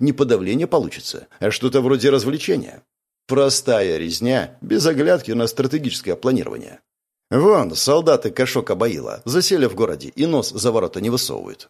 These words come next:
хотя тоже на многое способны. Раз не торопятся воевать, значит, на то есть причина. И, скорее всего, их удерживает именно нежелание устраивать тотальную резню. То есть у нас здесь не полноценное восстание,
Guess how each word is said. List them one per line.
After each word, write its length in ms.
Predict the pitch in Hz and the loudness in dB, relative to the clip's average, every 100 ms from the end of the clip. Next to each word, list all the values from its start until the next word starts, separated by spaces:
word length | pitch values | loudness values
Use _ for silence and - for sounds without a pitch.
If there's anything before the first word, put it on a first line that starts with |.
| _ | _
хотя 260 | - 123 127 | -4 -2 0
тоже 320 | 160 185 92 | 0 -2 -2
на 140 | 107 | 0
многое 300 | 135 90 76 | 0 0 -4
способны. 600 | - 139 - - 50 - _ _ _ _ _ - | -4 -2 -2 -6 -14 -20 _ _ _ _ _ -6
Раз 440 | 76 98 170 - | 0 2 2 2
не 100 | 202 | 0
торопятся 560 | 196 143 165 190 - 160 | 2 4 4 0 0 2
воевать, 460 | 139 104 101 127 | 2 2 2 0
значит, 440 | 110 98 107 160 - | -2 -2 -2 -4 -4
на 80 | - | -4
то 120 | 69 | -4
есть 200 | 87 - | -8 -6
причина. 480 | 135 139 190 90 - _ _ - | -6 -4 -4 -6 -12 _ _ -10
И, 200 | 107 107 | -6 -2
скорее 400 | - 117 104 104 | -2 0 0 0
всего, 420 | - 98 113 113 - _ _ | -4 -2 0 0 -2 _ _
их 180 | 113 127 | -4 -2
удерживает 600 | 156 202 196 180 175 - | 2 2 4 2 0 -2
именно 420 | 165 165 151 156 - | -4 0 0 0 0
нежелание 640 | 143 123 113 120 143 156 | 0 0 2 2 2 -2
устраивать 640 | 135 127 107 104 113 127 | -4 -4 0 0 0 -2
тотальную 480 | 120 104 98 110 131 | -4 -2 0 0 -2
резню. 400 | 156 143 95 - _ _ _ _ - | -2 -4 -6 -10 _ _ _ _ -2
То 140 | 120 | 0
есть 260 | 120 - - | 0 -2 -2
у 80 | 120 | 0
нас 260 | 117 113 | 0 0
здесь 300 | - 120 - | 0 -2 0
не 100 | 120 | -2
полноценное 720 | 123 117 113 110 - 151 131 85 | 0 0 0 0 0 0 0 -2
восстание, 580 | 78 - - 53 52 | -4 -4 -8 -10 -18